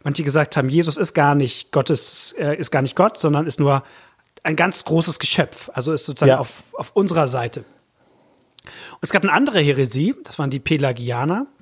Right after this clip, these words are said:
Speaker 1: äh, die haben dann gesagt
Speaker 2: Und die gibt's bis heute.
Speaker 1: Und die gibt's eigentlich, ehrlich gesagt, bis
Speaker 2: Ja,
Speaker 1: heute.
Speaker 2: nein, wirklich bis heute.
Speaker 1: Die nennen sich nur nicht so.
Speaker 2: Richtig.
Speaker 1: Aber faktisch gibt's die, die sind ziemlich verbreitet, wenn man
Speaker 2: So, ja, komm, erklär die mal.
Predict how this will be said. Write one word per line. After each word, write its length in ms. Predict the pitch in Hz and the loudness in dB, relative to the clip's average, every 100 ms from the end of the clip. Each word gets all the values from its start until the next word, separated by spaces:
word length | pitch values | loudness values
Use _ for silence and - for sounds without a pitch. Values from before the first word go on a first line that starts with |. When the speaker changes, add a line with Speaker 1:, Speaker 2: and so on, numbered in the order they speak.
| - - - - | -20 -20 -20 -8
Speaker 1:
äh, 180 | 160 143 | -4 -2
die 160 | 160 | -2
haben 120 | 185 | -2
dann 100 | 196 | -4
gesagt 480 | 180 165 175 180 - | -6 -4 -4 -6 -4
Speaker 2:
Und 160 | 170 151 | 0 4
die 80 | 196 | 4
gibt's 240 | 277 285 | 4 2
bis 220 | 226 220 | 0 2
heute. 480 | 208 220 214 117 95 - _ _ _ | 4 4 4 0 -6 -12 _ _ _
Speaker 1:
Und 140 | 123 - | -16 -12
die 40 | |
gibt's 200 | - - | -8 -4
eigentlich, 420 | 254 - - 233 | -4 -4 -6 -6
ehrlich 220 | 156 175 226 | -6 -8 -10
gesagt, 220 | 160 160 | -12 -6
bis 100 | 151 | 2
Speaker 2:
Ja, 120 | 285 | 4
Speaker 1:
heute. 160 | 202 247 - - | 6 4 0 -16
Speaker 2:
nein, 140 | 165 - | -6 -2
wirklich 260 | 262 214 | 0 0
bis 160 | 156 135 | -2 -2
heute. 380 | 127 117 110 107 - - - - - - | -2 -2 -8 -12 -14 -18 -20 -20 -20 -20
Speaker 1:
Die 200 | 254 143 | -8 0
nennen 200 | 170 208 | 2 2
sich 120 | 170 | 2
nur 140 | 143 117 | 0 -2
nicht 140 | 104 | -6
so. 200 | 110 98 _ _ _ _ _ _ - | -12 -18 _ _ _ _ _ _ 0
Speaker 2:
Richtig. 400 | 156 180 - 95 _ _ _ _ - - - | 2 4 0 -6 _ _ _ _ -20 -18 -12
Speaker 1:
Aber 120 | - - | -8 0
faktisch 320 | 208 208 - | 0 0 0
gibt's 280 | - 254 - | 0 0 0
die, 120 | 226 220 | -2 -2
die 100 | 302 | -4
sind 200 | 349 349 _ | -4 -6 _
ziemlich 500 | - 359 359 370 285 | -2 0 0 -2 -8
verbreitet, 640 | 269 254 - 175 175 208 147 | -8 -10 -10 -8 -6 -6 -8
wenn 120 | 151 | -10
man 160 | 156 143 - - - | -10 -12 -16 -20 4
Speaker 2:
So, 160 | 202 175 | 4 6
ja, 220 | 160 139 | 4 4
komm, 260 | - 135 - - - | 2 0 -2 -18 -4
erklär 300 | 135 180 170 | 0 4 4
die 120 | 135 | 4
mal. 360 | 107 110 107 | 0 -2 -4